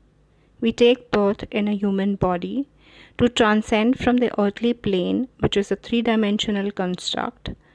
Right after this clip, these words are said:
to the higher dimensions of the universe. Tantra allows us to make that leap. How does it do this?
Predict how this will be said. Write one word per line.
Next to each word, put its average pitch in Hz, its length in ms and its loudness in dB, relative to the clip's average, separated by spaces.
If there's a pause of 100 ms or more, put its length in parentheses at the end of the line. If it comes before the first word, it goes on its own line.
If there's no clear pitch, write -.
(380)
to 220 80 4
the 220 100 6
higher 202 320 0
dimensions 190 720 -2
of 196 200 -6
the 190 100 -4
universe. 180 760 -8 (960)
Tantra 226 640 2 (440)
allows 214 520 4
us 254 220 4
to 233 100 -2
make 185 400 -2
that - 280 -4
leap. - 340 -8 (800)
How 214 280 2
does 247 240 4
it 214 180 0
do - 220 -2
this? - 420 -16